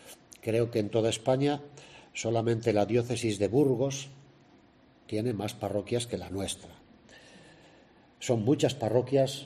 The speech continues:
y son muchas parroquias muy pequeñas. Hay parroquias de siete habitantes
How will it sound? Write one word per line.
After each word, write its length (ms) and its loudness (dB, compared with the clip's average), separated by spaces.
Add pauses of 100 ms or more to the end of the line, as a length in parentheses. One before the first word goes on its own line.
(160)
y 160 -2
son 480 -2
muchas 560 2
parroquias 640 2
muy 240 2
pequeñas. 500 -6 (1080)
Hay 120 -8
parroquias 500 2
de 100 0
siete 340 0
habitantes 720 -8